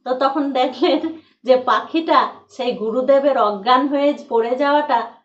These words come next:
বুঝতে পেরে গেছেন, সমস্ত কিছু পাখিটা বুঝতে পেরে গেছে, যার জন্য পাখিটা সেই অভিনয়টা করলো, "আমি মরে যাই, তাহলে খাঁচা থেকে আমাকে বার করবে আর আমি উড়ে যাব।" তখন শেঠজি গুরুদেবকে বলছে, "গুরুদেব, আমাদের মঙ্গল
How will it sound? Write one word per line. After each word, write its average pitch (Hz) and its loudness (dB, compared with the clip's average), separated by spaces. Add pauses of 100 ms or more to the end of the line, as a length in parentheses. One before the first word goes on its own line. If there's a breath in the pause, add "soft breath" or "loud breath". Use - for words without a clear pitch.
(280)
বুঝতে 202 -4
পেরে 170 -4
গেছেন, 170 -8 (120)
সমস্ত 311 -2
কিছু 294 -6
পাখিটা 254 -4 (420)
বুঝতে 262 -2
পেরে 170 -2
গেছে, 160 -10 (280)
যার 247 2
জন্য 320 0
পাখিটা 285 -2
সেই 262 0
অভিনয়টা 269 -2
করলো, 269 0
"আমি 233 -8
মরে 233 -4
যাই, 262 0 (380)
তাহলে 247 0
খাঁচা 247 -6
থেকে 254 -6
আমাকে 247 -4
বার 233 -2
করবে 294 -2 (120)
আর 220 -4
আমি 233 -6 (120)
উড়ে 208 0
যাব।" 151 -8 (500 soft breath)
তখন 320 4
শেঠজি 311 0
গুরুদেবকে 294 2
বলছে, 269 2
"গুরুদেব, 262 0
আমাদের 247 0
মঙ্গল 247 -4